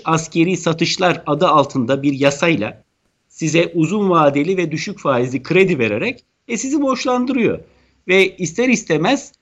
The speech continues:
askeri açıdan da siz bağımlı. Ama bundan da ibaret değil. Sadece bu askeri yardım gibi düşünmeyin. E, bu biraz da Türk-Amerikan ikili ilişkilerinin konusu. Ama nato dediğiniz zaman nato stratejilerine bağımlı hale geliyorsunuz. Bakın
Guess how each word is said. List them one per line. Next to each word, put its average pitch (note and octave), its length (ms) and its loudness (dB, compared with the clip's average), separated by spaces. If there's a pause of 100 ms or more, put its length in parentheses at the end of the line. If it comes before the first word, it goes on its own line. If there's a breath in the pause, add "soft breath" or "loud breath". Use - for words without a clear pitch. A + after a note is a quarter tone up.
(200)
askeri G#3 480 0
açıdan B2 480 -2
da C4+ 180 -4
siz B3+ 220 -8
bağımlı. A#3 380 0
Ama G3 240 -2
bundan C#4+ 320 4
da B3 40 2
ibaret G2 560 0
değil. - 200 -20
Sadece E3+ 540 0
bu F3+ 220 2 (160 loud breath)
askeri F3+ 400 0
yardım E3+ 360 2
gibi E3 240 -4
düşünmeyin. F#3 540 -2 (520)
E, B2+ 260 0
bu D#3 140 2
biraz G3+ 220 4
da E3 60 0
Türk-Amerikan D#3 540 -2
ikili D3 260 -2
ilişkilerinin G#2 680 -4
konusu. A#2+ 540 -4 (160)
Ama C3 520 0
nato D3 360 0
dediğiniz A#2 400 0
zaman E3+ 380 -4 (520)
nato G3 280 0
stratejilerine F#3 800 -2
bağımlı C3+ 300 0
hale F2+ 280 -4
geliyorsunuz. D#2 720 -12 (580)
Bakın G3+ 380 2